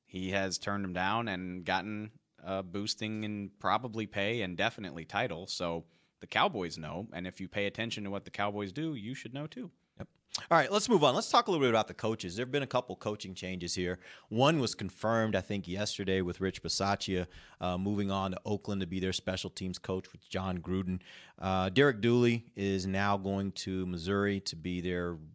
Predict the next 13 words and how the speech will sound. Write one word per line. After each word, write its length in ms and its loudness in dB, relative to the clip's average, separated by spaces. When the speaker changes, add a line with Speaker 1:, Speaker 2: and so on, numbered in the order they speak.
Speaker 2:
receiver 640 -6
quarterbacks 520 -14
coach. 360 -18
Quarterbacks 220 -2
Speaker 1:
Offensive 560 -2
coordinator 580 -4
and 200 -4
Speaker 2:
and 140 -2
Speaker 1:
quarterbacks 120 -6
Speaker 2:
quarterbacks 340 -6
coach, 120 -6
Speaker 1:
coach. 160 -8
Speaker 2:
right, 200 0